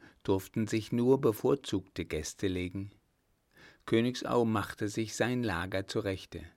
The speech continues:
Dies erweckte die Ziegen, welche ein leises, unzufriedenes Meckern hören ließen. Dieses Letztere war so deutlich zu hören, dass der Boden, welcher das Heu trug,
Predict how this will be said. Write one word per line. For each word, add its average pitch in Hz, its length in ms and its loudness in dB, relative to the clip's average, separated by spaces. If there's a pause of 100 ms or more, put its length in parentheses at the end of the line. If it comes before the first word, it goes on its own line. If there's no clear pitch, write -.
(600)
Dies 123 320 2
erweckte 117 520 4
die 123 160 2
Ziegen, 95 480 0
welche 92 360 0
ein 110 160 2
leises, 113 600 0
unzufriedenes 104 1080 0
Meckern 127 400 0
hören 95 380 4
ließen. 82 500 -6 (840)
Dieses 113 340 2
Letztere 127 720 0
war 104 240 2
so 127 240 10
deutlich 123 600 6
zu 98 200 4
hören, 98 460 0 (260)
dass - 460 -4
der 95 100 6
Boden, 104 640 8
welcher 98 380 0
das 92 200 -4
Heu 104 200 8
trug, 110 440 2